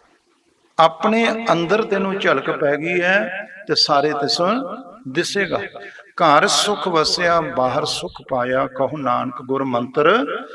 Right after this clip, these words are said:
ਦ੍ਰਿੜਾਇਆ।" ਜਪ ਜਪ ਕੇ ਅੰਦਰ ਅੰਤਰੀਪ ਬਿਰਤੀ ਬਣ ਗਈ ਹੈ,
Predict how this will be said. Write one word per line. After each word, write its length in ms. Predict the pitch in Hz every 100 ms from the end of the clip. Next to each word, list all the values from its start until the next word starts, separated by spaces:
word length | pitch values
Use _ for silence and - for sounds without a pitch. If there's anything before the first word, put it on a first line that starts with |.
| - - - - _ _ _ _ _ _ 143
ਦ੍ਰਿੜਾਇਆ।" 640 | 156 156 139 127 127 131 - - - - - - 127
ਜਪ 320 | 151 160 214
ਜਪ 360 | 214 214 165 214
ਕੇ 160 | 202 - -
ਅੰਦਰ 380 | 156 160 185 190
ਅੰਤਰੀਪ 500 | 165 160 160 147 165
ਬਿਰਤੀ 520 | 170 160 151 - 151
ਬਣ 220 | 123 123 131
ਗਈ 320 | 175 190
ਹੈ, 60 | 196